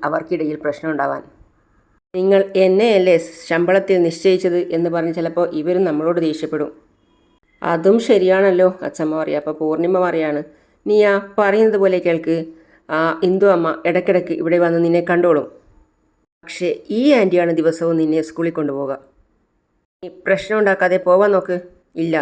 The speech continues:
ഞാൻ പോവില്ല, ഒരിക്കലും ഞാൻ പോവില്ല. ഇന്ദു അമ്മ വന്നാലേ ഞാൻ സ്കൂളിൽ പോകത്തുള്ളൂ, അല്ലെങ്കിൽ ഞാൻ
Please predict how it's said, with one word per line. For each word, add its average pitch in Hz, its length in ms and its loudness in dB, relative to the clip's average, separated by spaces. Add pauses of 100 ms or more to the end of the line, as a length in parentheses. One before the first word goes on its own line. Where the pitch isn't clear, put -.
(240)
ഞാൻ 170 140 -2
പോവില്ല, 170 400 0 (840)
ഒരിക്കലും 196 600 0
ഞാൻ 160 160 -2
പോവില്ല. 139 360 -6 (1080)
ഇന്ദു 190 240 -2
അമ്മ 220 140 0
വന്നാലേ 175 540 2
ഞാൻ 170 200 2
സ്കൂളിൽ 156 340 -6
പോകത്തുള്ളൂ, 147 360 -2 (1000)
അല്ലെങ്കിൽ 190 520 2
ഞാൻ 160 180 0